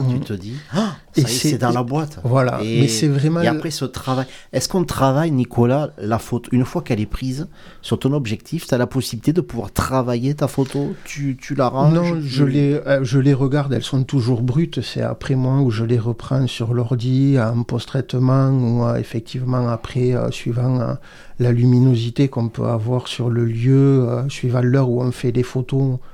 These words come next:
Speaker 2: euh, où on peut avoir peut-être un soleil, euh, qui est un peu haut, où on a des lumières un peu dures, où on va venir, euh,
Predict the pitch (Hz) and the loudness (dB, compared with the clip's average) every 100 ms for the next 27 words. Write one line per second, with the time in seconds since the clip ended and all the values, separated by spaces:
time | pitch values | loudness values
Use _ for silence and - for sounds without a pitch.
0 | - - - - - 117 110 113 123 123 | -20 -20 -20 -18 -8 -4 -2 -2 0 2
1 | 123 113 131 127 117 127 117 - 120 - | 2 0 0 0 2 0 -2 -4 -8 -4
2 | 127 123 - 135 123 127 123 120 120 120 | -4 -2 0 0 2 2 2 2 2 0
3 | 120 - - - - - 127 123 123 - | -2 -6 -20 -20 -18 2 6 6 4 2
4 | 135 139 143 131 123 120 117 123 120 123 | 4 6 6 6 4 2 4 4 4 4
5 | 131 123 123 - 127 117 139 123 123 123 | 4 4 2 2 2 4 2 2 -2 0
6 | 123 117 120 123 123 113 113 | 0 0 0 0 0 -2 -4